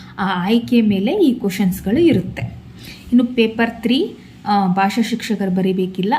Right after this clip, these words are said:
ಅದು ಬಿಟ್ಟು ಎಲ್ಲ ಶಿಕ್ಷಕರು ಈ ಪೇಪರ್ ತ್ರೀಯನ್ನು ಕಡ್ಡಾಯವಾಗಿ ಬರೀಲೇಬೇಕು.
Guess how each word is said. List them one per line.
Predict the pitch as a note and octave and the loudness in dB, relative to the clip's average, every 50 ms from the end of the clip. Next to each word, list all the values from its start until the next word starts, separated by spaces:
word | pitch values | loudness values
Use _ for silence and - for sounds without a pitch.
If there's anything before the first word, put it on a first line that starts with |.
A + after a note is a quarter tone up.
| - - | -2 -2
ಅದು | G#3+ G3 F#3 F#3 | -2 0 2 2
ಬಿಟ್ಟು | F#3+ G#3+ G#3+ - E4 | 2 2 2 2 2
ಎಲ್ಲ | E4 C4 G#3 F#3+ G3 G3+ G3+ G3+ G3+ F#3+ F#3 G3+ | 2 2 2 2 2 2 0 0 0 -2 -4 -6
ಶಿಕ್ಷಕರು | - - - - G3+ F3+ F#3 - B3 D#4 G4+ - - - - - - - - | -8 -12 -8 -6 -6 -6 -4 -4 -4 -4 -6 -8 -12 -20 -20 -20 -10 -2 0
ಈ | A3 G#3+ | 0 2
ಪೇಪರ್ | G#3+ A3 G3 F3+ - G3 F#3 F#3 | 2 0 -2 0 -2 -4 -4 -4
ತ್ರೀಯನ್ನು | - - G3+ G3+ G3 F#3 F3+ E3+ F#3 G3 - | -4 -2 0 0 2 2 2 0 -2 -4 -2
ಕಡ್ಡಾಯವಾಗಿ | - F3+ F3+ - F3+ F#3 F#3 F#3 F3+ E3 D#3+ D#3 E3 - F#4 A#4+ - - - - - - - F#3+ | -2 -2 0 2 2 2 2 2 0 -2 -4 -6 -2 0 0 0 -2 -6 -16 -20 -20 -6 -2 0
ಬರೀಲೇಬೇಕು. | F#3 F#3 F3+ F3+ E3+ F3 A3+ C4+ C4 F3 - - - - - - | 2 2 0 0 -2 -2 -4 -4 -4 -6 -10 -12 -16 -20 -20 -20